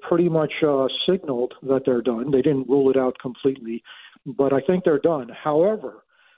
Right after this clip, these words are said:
um, I'm more concerned about the, uh, long-term interest rates, um, especially because the, um, the national debt has become so big, and we've now reached a point where the interest payments on the debt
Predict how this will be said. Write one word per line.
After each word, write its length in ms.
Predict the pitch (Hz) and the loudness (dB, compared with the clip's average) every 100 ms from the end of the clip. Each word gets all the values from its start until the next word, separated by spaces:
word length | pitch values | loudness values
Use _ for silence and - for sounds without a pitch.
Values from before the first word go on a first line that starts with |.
| _ - | _ -8
um, 240 | 135 139 | -6 -4
I'm 160 | 165 147 | -4 0
more 160 | 175 226 | 0 0
concerned 420 | 175 - 180 170 | -2 -2 -2 0
about 380 | 160 156 156 - | 2 2 0 -2
the, 240 | 151 147 | 0 2
uh, 40 | |
long-term 800 | 143 135 135 165 175 - 143 123 131 | 2 2 2 2 0 -4 -6 -6 -12
interest 280 | - 135 - 127 | -10 -8 -6 -8
rates, 260 | 110 110 - - - - _ _ 139 | -12 -14 -14 -16 -20 -20 _ _ -2
um, 320 | 131 131 147 | 0 0 -2
especially 640 | 139 - 175 190 214 190 | -4 0 0 0 2 2
because 560 | 170 156 - 151 143 135 - - | 2 0 2 2 2 0 -2 -6
the, 240 | 143 135 135 | -4 0 2
um, 380 | 131 127 127 131 - - - _ _ 117 | 2 2 0 -6 -16 -20 -20 _ _ -2
the 140 | 135 | 0
national 600 | 143 170 175 185 160 139 | 2 2 2 2 0 2
debt 320 | 151 156 135 - | 2 2 0 -2
has 180 | 139 120 135 | -2 -2 -4
become 340 | - 156 135 - | -4 -2 0 2
so 200 | 139 127 | 2 4
big, 360 | 147 156 131 - | 4 4 2 -2
and 240 | 147 127 | -6 -2
we've 180 | 135 135 | 0 0
now 220 | 139 147 | 2 2
reached 340 | 147 147 - 139 | 2 2 0 -4
a 40 | |
point 360 | - 156 147 139 | -2 2 2 0
where 240 | 131 135 127 | 2 2 2
the 140 | 127 175 | -2 0
interest 340 | 180 190 156 - | 0 0 -2 0
payments 340 | 147 135 127 | 0 0 0
on 120 | 139 131 | 0 0
the 100 | 131 | 0
debt 280 | 131 127 | 2 0